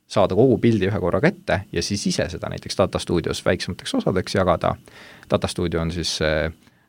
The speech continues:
väga hea andmete visualiseerimise programm. Äh, siis sellisel juhul ta lihtsalt anna-, muudab kogu selle optimeerimise protsessi oluliselt, oluliselt, äh, paremini nähtavaks.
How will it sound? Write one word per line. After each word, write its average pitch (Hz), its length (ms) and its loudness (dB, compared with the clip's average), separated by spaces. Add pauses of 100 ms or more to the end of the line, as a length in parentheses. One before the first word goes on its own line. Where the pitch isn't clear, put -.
(180)
väga 90 240 2
hea 87 180 2 (420)
andmete 87 280 0
visualiseerimise 98 640 2
programm. 78 420 -4 (720)
Äh, 80 320 -2
siis - 320 -4 (120)
sellisel 95 520 2
juhul 87 420 2 (300)
ta 85 120 -2
lihtsalt 101 440 0
anna-, 95 340 2
muudab 139 400 4
kogu 113 240 2
selle 80 240 -2
optimeerimise 85 920 -2
protsessi 85 580 -2
oluliselt, 87 720 2
oluliselt, - 720 -2
äh, 80 320 0 (760)
paremini 98 300 0
nähtavaks. - 480 -6